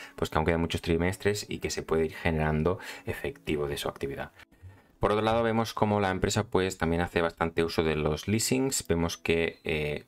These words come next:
una gran parte de su activo, pues, eh, está en este concepto. Y luego vemos que, eh, su otro mayor activo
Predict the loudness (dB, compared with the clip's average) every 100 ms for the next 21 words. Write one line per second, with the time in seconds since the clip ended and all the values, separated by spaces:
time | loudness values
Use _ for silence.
0 | -4 0 2 4 2 2 0 0 0 0
1 | 2 0 2 0 0 -6 -18 -8 -2 -2
2 | 0 0 0 0 0 0 -2 -6 -6 -6
3 | -6 -8 -4 0 0 -2 0 0 2 0
4 | 0 -2 -2 -4 -10 -10 -6 0 4 4
5 | 4 2 2 -2 -4 -2 0 2 2 -2
6 | -2 0 2 2 2 0 0 2 2 2
7 | 2 2 2 0 -2 0 2 2 -2